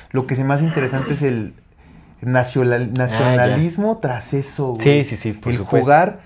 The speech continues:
Speaker 1: eh, cómo juegan con nosotros, güey, desde las posiciones de poder y desde las posiciones de los influenciadores, güey.
Speaker 2: Sí, por supuesto.
Speaker 1: Para hacernos creer que el nacionalismo es algo positivo.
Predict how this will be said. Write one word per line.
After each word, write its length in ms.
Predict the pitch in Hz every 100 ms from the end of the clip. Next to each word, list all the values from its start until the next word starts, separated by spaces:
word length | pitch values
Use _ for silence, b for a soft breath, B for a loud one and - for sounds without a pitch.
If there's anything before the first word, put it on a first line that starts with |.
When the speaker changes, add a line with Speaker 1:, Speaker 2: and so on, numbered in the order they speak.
| b b -
Speaker 1:
eh, 140 | 127 -
cómo 220 | 160 185
juegan 360 | - 170 190 190
con 200 | 151 123
nosotros, 520 | 117 151 151 208 208
güey, 220 | 247 285 135
desde 260 | 131 123
las 140 | 123 120
posiciones 480 | 123 120 135 180 180
de 80 |
poder 300 | - 117 135
y 40 | 175
desde 180 | 160 127
las 100 | 113
posiciones 320 | 120 135 165
de 80 | 143
los 160 | 117
influenciadores, 1000 | 123 113 117 113 113 110 107 143 233 254
güey. 160 | 254 294
Speaker 2:
Sí, 140 | 135
por 160 | 135 95
supuesto. 340 | 95 107 107
Speaker 1:
Para 160 | - 127
hacernos 380 | 127 147 196 196
creer 300 | 139 151 165
que 100 | 180
el 100 | 170
nacionalismo 680 | 147 131 117 131 143 170
es 100 | 160
algo 260 | 139 151 151
positivo. 680 | 131 127 120 117 117 117